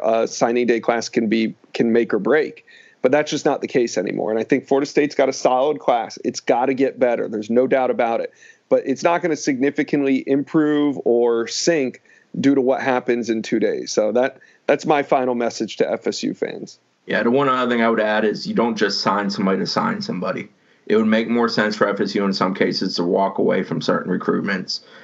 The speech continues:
Speaker 2: I don't know that there's any I would definitively say they're in. Sidney Williams is probably closest to that conversation, to
Speaker 1: Right.
Speaker 2: walk away and then go get somebody in the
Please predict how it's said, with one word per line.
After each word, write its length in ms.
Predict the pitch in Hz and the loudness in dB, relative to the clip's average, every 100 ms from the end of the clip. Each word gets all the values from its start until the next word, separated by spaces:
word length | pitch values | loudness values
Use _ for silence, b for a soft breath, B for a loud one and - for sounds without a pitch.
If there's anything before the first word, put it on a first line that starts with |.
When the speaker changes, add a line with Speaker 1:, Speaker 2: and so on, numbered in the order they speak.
| B | B
Speaker 2:
I 80 | 101 | 0
don't 160 | 104 | 2
know 120 | 101 101 | 2 0
that 140 | 92 | 0
there's 200 | - - | -2 -2
any 180 | 104 98 | 0 0
I 60 | 95 | 0
would 320 | 98 - - | -2 -6 -2
definitively 600 | 110 - 104 98 98 95 | 0 2 0 0 0 0
say 200 | - 95 | 2 0
they're 200 | 95 98 | 0 0
in. 80 | 98 | 0
Sidney 320 | 98 107 98 | 0 0 2
Williams 380 | 95 95 101 98 | 2 0 0 0
is 100 | - | -2
probably 260 | - 92 80 | 0 0 0
closest 460 | - 95 95 - - | 0 0 0 -2 0
to 40 | |
that 140 | 95 - | 0 0
conversation, 720 | 101 95 - 101 98 101 101 B B B B - | 0 0 0 0 0 -4 -4 B B B B -2
to 80 | - | 2
Speaker 1:
Right. 100 | 104 | 4
Speaker 2:
walk 220 | 107 107 | 2 0
away 200 | 104 101 | 0 2
and 120 | 95 | 2
then 120 | 98 98 | 0 0
go 140 | 98 | 0
get 160 | 98 - | 0 0
somebody 280 | 95 95 95 | 0 2 2
in 80 | |
the 260 | 95 92 - | 0 -2 -4